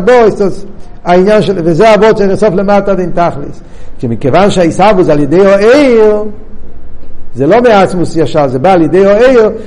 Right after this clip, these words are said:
אז גם התכונה הזאת של הבלי גבול נמשך בנברו גם כן, וזה הסיבה לנצחיות. אז הסיבה לנצחיות זה לא מצד הישחטשוס,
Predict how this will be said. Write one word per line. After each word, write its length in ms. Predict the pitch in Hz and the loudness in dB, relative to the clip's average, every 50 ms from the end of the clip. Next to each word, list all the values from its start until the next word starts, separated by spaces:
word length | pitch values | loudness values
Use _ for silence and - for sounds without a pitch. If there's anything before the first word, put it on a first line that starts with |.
| - - - - | -14 -10 -4 0
אז 280 | 151 151 135 123 123 117 | 0 0 0 0 -2 0
גם 280 | - 202 226 247 233 226 | 2 2 2 2 2 2
התכונה 560 | 190 - - - - 175 170 185 214 240 226 | 0 0 -2 -4 -2 -2 0 0 2 2 2
הזאת 320 | 208 170 147 208 226 226 - | 2 2 2 2 2 2 2
של 140 | 208 202 | 2 2
הבלי 280 | 214 220 202 214 294 311 | 2 2 2 2 2 0
גבול 200 | 262 262 254 254 | 0 0 0 0
נמשך 440 | 240 233 247 233 202 - 233 247 220 202 | 0 0 0 0 0 2 2 2 2 0
בנברו 400 | 220 233 226 214 226 202 208 208 190 | 0 -2 -2 -2 -4 -4 -2 -2 -2
גם 220 | 185 190 190 185 | -2 -2 -4 -4
כן, 120 | - 175 160 - - - - - | -6 -8 -8 -8 -10 -12 -8 -4
וזה 220 | 147 151 170 214 196 | -2 0 2 2 2
הסיבה 340 | 160 - 196 165 165 175 | 0 0 -2 -2 -2 -2
לנצחיות. 600 | 170 165 156 151 147 139 - - - 101 - - - - - - - - - - - | 0 0 -2 -4 -6 -8 -10 -10 -12 -12 -12 -12 -12 -10 -8 -8 -8 -6 -6 -4 -4
אז 160 | 120 117 123 | -2 -2 -2
הסיבה 400 | 131 - - 143 113 170 202 226 | -2 -2 -4 -2 0 2 2 4
לנצחיות 580 | 226 214 196 190 226 202 - - 202 185 165 135 | 4 2 2 0 0 0 0 0 2 2 2 2
זה 120 | 135 156 | 2 2
לא 160 | 160 208 233 | 2 2 2
מצד 320 | 214 190 - - 170 165 185 | 2 0 -2 -2 -2 -2 -2
הישחטשוס, 720 | 202 202 - - 196 233 285 269 - 240 240 226 196 - | -2 -2 -2 -2 0 0 0 0 0 -2 -2 0 0 0